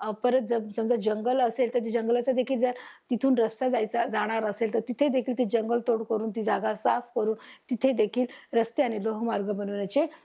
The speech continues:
काम हे सुरू करण्याचे, अ, केले जाते. तर अशा प्रकारे बघा काही ठिकाणी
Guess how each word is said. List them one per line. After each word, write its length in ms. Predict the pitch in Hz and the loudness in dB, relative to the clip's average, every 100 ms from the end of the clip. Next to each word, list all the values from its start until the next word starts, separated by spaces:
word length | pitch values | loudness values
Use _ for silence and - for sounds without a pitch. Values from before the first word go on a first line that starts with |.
| _ _ | _ _
काम 260 | 269 269 262 | 0 2 2
हे 80 | 254 | 0
सुरू 240 | 254 240 | 2 0
करण्याचे, 520 | 226 208 202 196 269 320 - _ _ | 0 -2 -2 0 2 0 -6 _ _
अ, 120 | 247 202 240 | 0 2 2
केले 200 | 208 196 | 2 2
जाते. 340 | 175 180 190 | 0 -2 -4
तर 120 | - | 0
अशा 220 | 285 - | 0 0
प्रकारे 320 | 320 294 294 269 | 0 0 2 2
बघा 180 | 247 | 0
काही 240 | 247 233 240 | 0 -2 -2
ठिकाणी 360 | 247 240 233 | -2 -4 -4